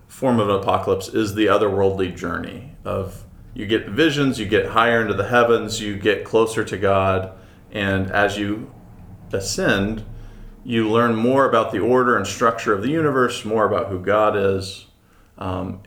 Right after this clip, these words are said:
and more about how God wants things ordered. And that's clearly the more paralleled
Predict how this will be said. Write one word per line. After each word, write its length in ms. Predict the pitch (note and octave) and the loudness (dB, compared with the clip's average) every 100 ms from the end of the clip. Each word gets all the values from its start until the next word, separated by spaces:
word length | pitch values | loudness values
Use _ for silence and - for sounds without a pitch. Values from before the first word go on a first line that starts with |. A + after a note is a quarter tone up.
| - - | -20 -12
and 560 | G#2+ G2+ G2 F#2+ F#2+ F#2+ - | -4 -2 0 0 -2 -6 -8
more 200 | G2 G2+ | -2 0
about 180 | F#2+ F#2 | 0 0
how 80 | |
God 360 | F2+ F2+ F#2 F2+ | -4 -4 -4 -6
wants 280 | F2 A2 A2 | -4 -4 -4
things 300 | - D#2+ E2 - | -10 -12 -12 -12
ordered. 360 | G2 - - A2 A2 A2 - - - - | -10 -10 -10 -10 -8 -10 -10 -14 -12 -6
And 300 | A#2 A2 A2 | -2 0 2
that's 300 | D#3+ E3 - | 0 0 -6
clearly 400 | - - C#3 A#2+ | -10 0 2 2
the 80 | G#2 | 2
more 200 | G#2 G2 | 0 0
paralleled 640 | A#2+ A2 G2+ F#2+ F#2 F#2 | 2 4 4 2 0 -4